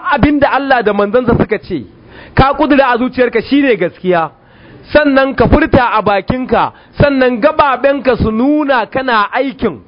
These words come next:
to wannan shine imani. Sannan shi imani yana ƙaruwa ne da ƙaruwa aiki, sannan yana raguwa da saɓawa Allah.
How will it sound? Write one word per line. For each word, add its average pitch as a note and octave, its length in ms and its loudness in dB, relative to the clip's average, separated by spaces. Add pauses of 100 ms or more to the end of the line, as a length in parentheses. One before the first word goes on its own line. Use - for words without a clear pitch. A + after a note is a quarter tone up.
(200)
to F3+ 80 0
wannan G3 220 -2
shine F3 200 -4 (160)
imani. B2+ 340 -2 (640)
Sannan C4 300 2
shi D#4 380 -2
imani D4 520 -2 (280)
yana C4 440 0
ƙaruwa B3 680 0
ne E3 220 -6 (280)
da G#3+ 120 2
ƙaruwa A#3 560 2
aiki, F3+ 440 -4 (300)
sannan A#3 360 2
yana A#3 300 2
raguwa G#3 360 0
da G3+ 80 -2
saɓawa F3 440 -4
Allah. A#2 340 -8